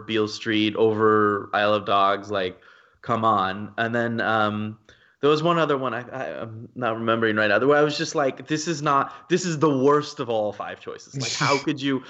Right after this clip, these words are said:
Speaker 1: how could you end up with that one? Like, other
Speaker 2: So
Speaker 1: ones okay, but how this? I think it was, I think it was Bohemian Rhapsody for the sound, and it was also Bohemian
Speaker 2: Sound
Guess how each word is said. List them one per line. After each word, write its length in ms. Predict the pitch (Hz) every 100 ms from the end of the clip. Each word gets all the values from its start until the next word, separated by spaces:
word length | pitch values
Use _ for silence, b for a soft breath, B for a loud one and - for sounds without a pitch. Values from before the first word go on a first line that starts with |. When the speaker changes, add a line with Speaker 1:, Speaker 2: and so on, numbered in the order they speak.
| B
Speaker 1:
how 160 | 180 196
could 240 | 196 202
you 100 | 208
end 200 | 170 170
up 120 | 156
with 200 | 135 113
that 280 | 110 104 95
one? 200 | 95 87
Like, 160 | 113 -
other 200 | 160 185
Speaker 2:
So 80 | 175
Speaker 1:
ones 160 | 196 175
okay, 500 | 156 165 147 190 214
but 300 | 151 147 -
how 400 | - 175 165 175
this? 260 | 170 117 -
I 60 |
think 120 | 190 285
it 40 |
was, 160 | 285 -
I 260 | - -
think 40 | 196
it 40 | 269
was 100 | 208
Bohemian 420 | 175 175 175 165
Rhapsody 380 | 139 139 147 143
for 140 | 135
the 100 | 110
sound, 540 | 110 117 117 123 120 120 b b -
and 120 | 180
it 60 | 196
was 140 | 196
also 160 | 196 180
Bohemian 160 | 180
Speaker 2:
Sound 120 | 185